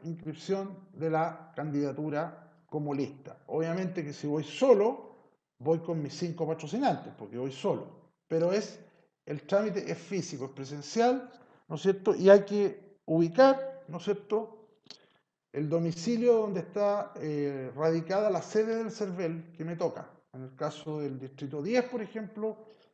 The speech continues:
hay que ir ahí a Monjitas con Miraflores, pero cada distrito tiene obviamente una sede distinta. Eso es, digamos, como, como en una primera capa, digamos, todo lo que me permite a mí llegar de la precandidatura a la candidatura.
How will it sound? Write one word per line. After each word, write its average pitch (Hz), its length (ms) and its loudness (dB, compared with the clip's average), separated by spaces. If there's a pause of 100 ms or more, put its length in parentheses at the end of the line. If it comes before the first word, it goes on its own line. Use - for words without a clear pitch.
(240)
hay 143 160 -4
que 147 160 -4
ir 151 180 0
ahí 156 260 -2
a 135 560 -2
Monjitas 160 520 -6
con 165 160 -8
Miraflores, 170 500 4 (100)
pero 147 460 -6 (260)
cada 185 280 4
distrito 180 420 -2
tiene 175 320 -4
obviamente 160 500 -4
una 156 140 -8
sede 156 320 -8
distinta. - 440 -14 (1900)
Eso 285 340 6
es, 269 180 8
digamos, 277 460 2
como, 220 380 0
como 202 200 0
en 220 80 0
una 240 160 4
primera 220 380 0
capa, 247 320 6
digamos, 233 440 2
todo 240 220 10
lo 262 100 4
que 233 80 0
me 220 140 2
permite 208 400 2
a 226 60 -2
mí 233 280 0
llegar 226 880 6
de 160 180 0
la 170 280 4
precandidatura 269 960 4
a - 180 -2
la 175 200 0
candidatura. 233 840 0